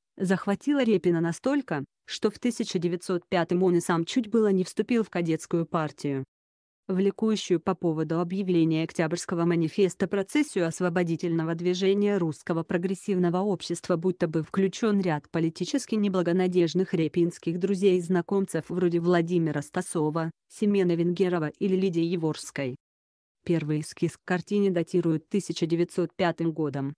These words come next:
и он представляет собой странную смесь пафоса и карикатуры. Революционный крестный ход с алыми знаменами бесконечной змеёй наползает на зрителя, оставляя позади пожарища и виселицы.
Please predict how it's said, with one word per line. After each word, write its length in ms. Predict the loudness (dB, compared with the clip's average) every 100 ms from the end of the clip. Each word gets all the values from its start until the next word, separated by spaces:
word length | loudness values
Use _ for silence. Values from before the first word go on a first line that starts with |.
| _
и 100 | 0
он 200 | 2 2
представляет 640 | 0 -4 -2 0 2 2 0
собой 320 | -2 0 0
странную 560 | 0 0 2 2 0 -2
смесь 360 | -2 -2 0
пафоса 480 | 0 -2 -2 -4 -2
и 60 | -2
карикатуры. 840 | 0 -2 -4 -6 -2 -2 -2 -8 _ 0
Революционный 840 | 2 2 0 0 0 2 4 2
крестный 480 | 2 0 2 -4 -2
ход 240 | 0 -2
с 140 | 0
алыми 300 | 0 2 2
знаменами 580 | 2 2 4 4 4 2
бесконечной 720 | 0 -2 0 2 2 2 0
змеёй 360 | 2 2 2 2
наползает 600 | 2 2 -2 2 2 2
на 140 | 0 0
зрителя, 520 | -2 -2 -4 -4 -6 _
оставляя 540 | -6 -2 -2 0 0 0
позади 420 | 0 0 0 0
пожарища 600 | -2 0 0 0 0 -2
и 180 | 0 0
виселицы. 640 | 0 0 0 -2 -4 -8